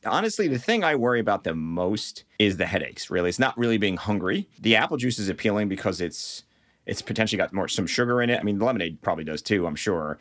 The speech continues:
So stuff like that. And I think I may have put popsicles in too. There was very little I didn't ask for because, it, you know, if anything on the list was like, "Take it all, and, you know, worst comes to worst, we'll just use it at some point later."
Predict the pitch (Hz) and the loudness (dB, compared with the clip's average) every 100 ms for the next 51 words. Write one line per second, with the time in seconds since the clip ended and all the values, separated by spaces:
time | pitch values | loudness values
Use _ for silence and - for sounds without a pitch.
0 | - - - - 135 123 - 196 160 147 | -14 -18 -2 2 4 2 0 2 2 4
1 | 127 - 120 120 - - - 113 127 143 | 2 4 2 2 -2 -8 -2 2 2 2
2 | - - - 107 - - 104 95 87 - | -2 -6 -2 -2 -2 -4 -2 0 -2 0
3 | 117 107 101 104 _ - - - - 113 | 2 4 2 -2 _ -20 -20 -16 0 2
4 | 107 85 98 131 113 - 87 110 101 85 | 2 0 0 2 2 -2 -2 0 2 0
5 | 80 - _ - 98 104 85 - 92 98 | -2 -6 _ 0 2 2 0 -4 -2 0
6 | - - 78 76 73 87 90 - - 87 | -2 -4 -4 -4 -6 -4 -6 -6 -6 -4
7 | 78 107 113 101 90 90 87 90 85 - | -2 0 0 0 0 -2 -2 -2 -4 -2
8 | 131 104 95 95 82 - 101 87 107 - | 0 2 2 0 -2 -4 -2 0 0 0
9 | 95 95 87 82 90 87 80 85 - _ | -4 -2 -2 -2 -2 -4 -4 -6 -8 _
10 | - _ _ _ 101 98 95 90 - - | -20 _ _ _ 0 2 2 0 -4 -2
11 | 95 76 95 85 - 85 80 73 | -2 -2 -2 -4 -2 -2 -2 -4